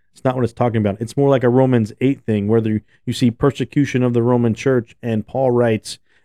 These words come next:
"And we know that for those who love God, all things work together for good for those who are called according to his purpose." And he goes on in verse thirty-five, "Who shall separate us from the love of Christ?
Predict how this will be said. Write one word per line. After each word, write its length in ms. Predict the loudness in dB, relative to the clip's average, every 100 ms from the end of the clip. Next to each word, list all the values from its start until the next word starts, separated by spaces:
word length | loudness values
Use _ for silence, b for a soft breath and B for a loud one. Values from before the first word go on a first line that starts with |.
| _
"And 220 | 0 2
we 80 | 4
know 340 | 4 4 4
that 160 | 2 -2
for 120 | 0
those 380 | 2 4 2 0
who 140 | -2
love 760 | 0 2 2 4 4 2 2 -6 -8
God, 600 | -4 -2 -2 -6 -10 -14 _ _ _ _ _ _ _ _ _ _ _ _ _ -4
all 260 | 0 0
things 460 | 0 -2 0 0 0
work 320 | 2 2 2
together 400 | -4 0 2 2
for 160 | 0 -2
good 320 | 2 2 2
for 140 | 0
those 380 | 2 4 4 2
who 100 | 0
are 100 | 0
called 300 | 0 0 0
according 400 | 0 0 0 0
to 260 | 0 0 0 -6 _ _ _
his 520 | 0 2 2 -2 -8 _ _ _ -2
purpose." 600 | 0 0 -6 -10 -16 -18 _ _ _ _ _ _ _ _ _ _ -2
And 60 |
he 60 | 2
goes 260 | 4 4 4
on 240 | 2 2
in 80 | 2
verse 180 | 0 0
thirty-five, 640 | 0 0 2 2 2 2
"Who 120 | 0 0
shall 240 | 2 -2
separate 460 | 0 -2 0 0 2
us 140 | 0
from 120 | -2
the 60 | 0
love 160 | 0
of 140 | -2 -6
Christ? 360 | -4 -4 -6